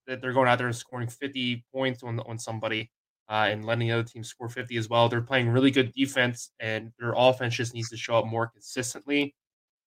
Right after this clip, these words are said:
And I absolutely think Detroit can make a playoff run here and sneak into the wild card. Uh,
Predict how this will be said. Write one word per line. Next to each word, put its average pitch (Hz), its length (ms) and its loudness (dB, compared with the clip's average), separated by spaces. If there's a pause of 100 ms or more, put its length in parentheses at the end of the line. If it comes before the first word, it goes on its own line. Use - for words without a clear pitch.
(140)
And 131 120 2
I 139 120 12
absolutely 131 460 6
think 120 260 -4
Detroit 117 380 -6
can 120 100 -10
make 120 160 -2
a - 160 -4
playoff 120 240 6
run 117 100 0
here 117 160 -6
and 113 80 -6
sneak 123 300 -12
into 117 180 -8
the 101 60 -12
wild 113 280 0
card. 95 220 -16 (500)
Uh, 120 260 8